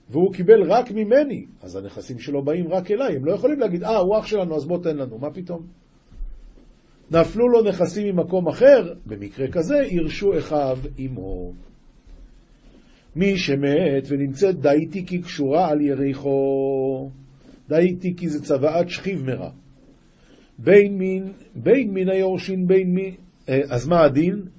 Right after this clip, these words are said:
הרי זו אינה כלום. אינה כלום. למה?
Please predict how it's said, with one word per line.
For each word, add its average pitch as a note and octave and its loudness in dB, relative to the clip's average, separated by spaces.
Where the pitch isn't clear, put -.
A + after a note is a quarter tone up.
הרי D#3 0
זו F#3+ 0
אינה D#3+ 0
כלום. B2+ -2
אינה G#3 0
כלום. A#3+ -4
למה? A2+ -2